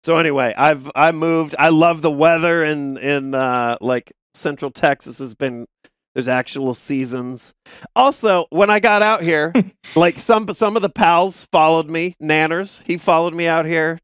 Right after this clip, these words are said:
Speaker 1: Chilled, Gassy, a lot of the guys, like, like, that I've recorded with either were here already or came out after on their own. So it's, you know, there's, there's a nice
Speaker 2: Did they f-,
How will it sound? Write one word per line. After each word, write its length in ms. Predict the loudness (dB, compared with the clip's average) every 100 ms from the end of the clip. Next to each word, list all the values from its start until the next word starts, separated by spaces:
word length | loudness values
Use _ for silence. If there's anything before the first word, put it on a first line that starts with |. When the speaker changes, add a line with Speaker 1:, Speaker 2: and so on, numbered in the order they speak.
| -6
Speaker 1:
Chilled, 560 | -2 0 0 -4 -6
Gassy, 600 | -2 2 2 0 -2 0
a 80 | 2
lot 200 | 2 2
of 60 | -2
the 80 |
guys, 360 | -2 0 -2 -4
like, 160 | -10 -6
like, 220 | -4 -4 -6 _ _ _ _ _ _ _ _ -6
that 200 | -6 -6 _ _ _ _ -2
I've 180 | 0 0
recorded 460 | -6 -4 -4 -4
with 360 | -4 -4 -4 -10 _ _ _ _ _ _ -20 -6
either 260 | -2 -2 -2
were 280 | 0 0 0
here 260 | 0 0
already 560 | 0 2 2 2 0 -2
or 160 | -4 -6
came 260 | -4 -4
out 180 | -2 -2
after 420 | 0 0 -2 -6 -4
on 140 | -6
their 180 | -6 -6
own. 300 | -6 -8 -12 _ _
So 460 | -8 -4 -4 -6 -10
it's, 320 | -16 -16 -20
you 100 | -12 -10
know, 200 | -10 -14 _ _ _ _ _ _ _ _ _ _ _
there's, 160 | -12 -6
there's 280 | -6 -4
a 140 | -8 -8
nice 280 | -4 -2 0
Speaker 2:
Did 100 | 0
they 80 | 0
f-, 200 | -2 -8